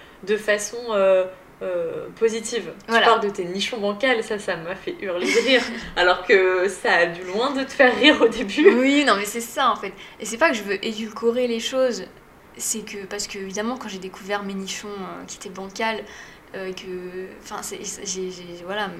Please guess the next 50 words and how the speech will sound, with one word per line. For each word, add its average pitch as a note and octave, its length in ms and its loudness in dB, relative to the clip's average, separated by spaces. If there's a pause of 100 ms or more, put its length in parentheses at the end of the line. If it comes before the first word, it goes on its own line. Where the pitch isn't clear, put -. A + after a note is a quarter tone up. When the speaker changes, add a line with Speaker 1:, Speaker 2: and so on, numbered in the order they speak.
(140)
Speaker 1:
Ça, C4+ 100 -2
c'était - 40 -8
il - 40 -10
y F#3+ 60 6
a - 20 4
Speaker 2:
mais - 40 2
Speaker 1:
quelques A#3 280 4
mois, A#3 180 6
donc F3 160 -6
c'est - 120 -14
pour F#3 100 -4
ça A#3 100 4
que G#3+ 60 2
c'est G3+ 120 0
Speaker 2:
c'était - 120 -6
il F#3 40 -8
y G#3+ 40 2
a F#3+ 60 6
Speaker 1:
frais. F#3+ 80 0
Speaker 2:
deux G#3 180 -4
mois, D4+ 420 4
euh, F#3+ 220 -2
quand G#3 160 -8
j'ai F#3+ 80 -8
découvert F#3+ 360 -8
ça, C4 200 0
j'ai G3 100 -6
pleuré, G3+ 840 -2
euh, F#3 360 -8 (300)
toutes - 160 -14
les F#3+ 80 -4
larmes F#3 240 -4
de F#3 80 -10
mon F#3 160 -10
corps B3 500 2
<laughs> C#4 180 0
devant G3 200 -8
ma E3+ 160 -10
mère A3 260 -2
et F#3+ 80 -4
mon F3+ 160 -14
père G3+ 160 -6
qui - 80 -10
savait F3 160 -12
pas - 120 -16
quoi G3+ 180 -10
faire. C4+ 240 0 (420)
Et G3+ 80 -6
donc, G3+ 220 -6
euh, F#3 180 -4